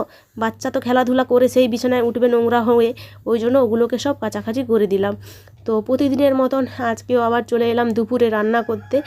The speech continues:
তো আজকে তো রবিবার, তো আমি একটা কথা ভেবেছি, বাবুকে ব্রাহ্মী শাক খাওয়াবো। তো প্রত্যেক সপ্তাহে রবিবার আমি ওকে ব্রাহ্মী শাক খাওয়াবো, ওই জন্য এখানে ব্রাহ্মী শাক আজকে আমি আলাদা করে ভাজবো, আর আলুর সাথে ভাজবো না, আর আলুটা আমি আলাদা করে ভাজবো। তো বাচ্চাদেরকে কিন্তু ব্রাহ্মী শাক খাওয়ানো ভালো,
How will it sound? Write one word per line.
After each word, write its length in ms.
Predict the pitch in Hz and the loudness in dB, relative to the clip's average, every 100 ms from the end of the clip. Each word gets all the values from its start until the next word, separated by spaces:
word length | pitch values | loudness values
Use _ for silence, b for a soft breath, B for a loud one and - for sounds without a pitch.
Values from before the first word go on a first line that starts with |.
| B B B | B B B
তো 60 | - | -4
আজকে 280 | 208 226 - | -2 -2 -4
তো 100 | 254 | 0
রবিবার, 420 | 262 240 247 220 233 | 2 4 2 0 -2
তো 80 | - | -4
আমি 240 | 226 233 262 | -4 0 0
একটা 180 | 254 262 | -2 -6
কথা 180 | 233 220 | -6 -4
ভেবেছি, 360 | 240 254 254 247 220 | 0 2 2 -2 -4
বাবুকে 380 | 214 220 247 247 | -2 -2 0 -2
ব্রাহ্মী 340 | 220 202 240 | -2 -2 -4
শাক 220 | 240 262 247 | -4 -6 -4
খাওয়াবো। 360 | 220 196 196 - B B - | 0 0 0 -6 B B -6
তো 60 | 262 247 | -4 0
প্রত্যেক 520 | 240 240 _ - 302 302 | -2 -2 _ 0 0 0
সপ্তাহে 420 | 269 247 269 285 | -6 -6 -2 0
রবিবার 480 | 254 226 240 196 190 B B B - | 2 2 2 0 -4 B B B -6
আমি 140 | 220 | 2
ওকে 140 | 240 269 | 2 2
ব্রাহ্মী 300 | 233 220 240 | -2 0 0
শাক 180 | 233 226 | 0 -6
খাওয়াবো, 280 | - 208 208 | -4 -2 0
ওই 120 | 220 | -2
জন্য 120 | 226 240 | -2 -2
এখানে 220 | 220 240 | -2 -4
ব্রাহ্মী 320 | 220 214 226 | -4 -2 -2
শাক 180 | 226 247 | -2 -2
আজকে 200 | 220 214 240 | -4 -6 -2
আমি 140 | 247 | 0
আলাদা 300 | 220 214 220 | 0 0 0
করে 180 | 226 247 | 2 0
ভাজবো, 420 | 208 214 208 247 330 B B B | 0 -2 -2 0 -2 B B B
আর 140 | 208 208 | -2 2
আলুর 300 | 220 240 240 | 2 2 0
সাথে 160 | 226 240 | -4 -4
ভাজবো 360 | 208 214 214 240 | -2 -2 0 2
না, 120 | 294 285 | 2 2
আর 80 | 220 | 0
আলুটা 380 | 208 214 220 233 | 0 0 -2 -2
আমি 120 | 240 392 - | 0 0 0
আলাদা 300 | 214 214 214 | -2 -2 -2
করে 180 | 233 262 | 2 2
ভাজবো। 360 | 208 190 190 208 202 B B - | 2 -2 -4 -6 -8 B B 0
তো 100 | 247 240 202 | 2 2 2
বাচ্চাদেরকে 540 | 233 233 285 269 269 | -4 -4 -4 -2 -2
কিন্তু 180 | 262 277 | -2 -4
ব্রাহ্মী 280 | 233 226 240 | -4 -2 -2
শাক 180 | 254 254 | -2 -6
খাওয়ানো 380 | - 226 226 247 | -6 -2 2 2
ভালো, 240 | 202 208 | 2 0